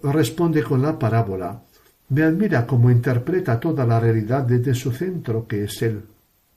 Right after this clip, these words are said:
Me admira cómo sabe lo que va a suceder y no se ocupa de su suerte,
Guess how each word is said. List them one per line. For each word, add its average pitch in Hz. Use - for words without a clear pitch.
Me 143
admira 196
cómo 190
sabe 190
lo 143
que 127
va 120
a 123
suceder 117
y 139
no 170
se -
ocupa 160
de 143
su 113
suerte, 107